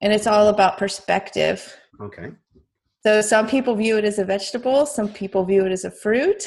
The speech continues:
Speaker 1: <laughs>
Speaker 2: Ooh, that's a
Speaker 1: You
Speaker 2: good
Speaker 1: love
Speaker 2: word.
Speaker 1: it or you hate it. <laughs>
Speaker 2: Okay, okay, okay. We're cooking.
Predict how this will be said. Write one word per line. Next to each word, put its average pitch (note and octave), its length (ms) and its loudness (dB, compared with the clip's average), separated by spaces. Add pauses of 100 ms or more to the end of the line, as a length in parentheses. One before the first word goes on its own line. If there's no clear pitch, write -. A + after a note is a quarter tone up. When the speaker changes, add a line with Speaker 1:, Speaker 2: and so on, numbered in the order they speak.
Speaker 1:
<laughs> - 100 -6
Speaker 2:
Ooh, B3+ 1300 2
that's G#3+ 220 2
a B3+ 80 8
Speaker 1:
You F#3+ 40 8
Speaker 2:
good G3+ 160 4
Speaker 1:
love - 140 4
Speaker 2:
word. D4 260 8
Speaker 1:
it B3+ 80 0
or - 20 0
you A3+ 220 -6
hate C4 400 -14
it. F4 420 -4
<laughs> - 60 0
Speaker 2:
Okay, G3+ 880 0
okay, G3 760 0
okay. F#3 360 -2
We're F#3 160 0
cooking. G3 480 -2